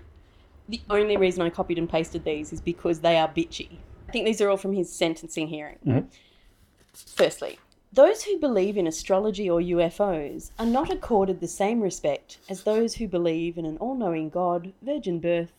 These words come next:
Speaker 1: and resurrection from the dead. That's the judge having a stab at religion.
Speaker 2: <laughs>
Speaker 1: The judge says, "It is difficult to understand how anyone could have been taken in by the offender,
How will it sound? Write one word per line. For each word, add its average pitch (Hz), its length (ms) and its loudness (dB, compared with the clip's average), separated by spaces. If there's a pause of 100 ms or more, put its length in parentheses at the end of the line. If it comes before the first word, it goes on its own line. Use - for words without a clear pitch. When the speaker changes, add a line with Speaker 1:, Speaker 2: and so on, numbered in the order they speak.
(160)
Speaker 1:
and 285 140 -10
resurrection 160 580 -6
from 165 180 -10
the 160 80 -6
dead. 143 360 -4 (520)
That's - 220 -2
the 180 140 -4
judge 214 460 0
having 165 320 -6
a 120 80 -10
stab 247 720 4 (760)
at 170 160 -2
religion. 190 800 2
Speaker 2:
<laughs> - 40 6 (1300)
Speaker 1:
The 220 60 -4
judge 202 260 4
says, 196 460 -4 (220)
"It 294 80 -2
is 330 100 2
difficult 453 460 0
to 277 100 -8
understand 170 640 -2
how 196 280 -4
anyone 220 520 -2
could - 160 -10
have 156 100 -6
been 151 220 -2
taken 151 340 -2
in 151 160 -8
by 147 160 -6
the 147 140 -8
offender, 151 560 -8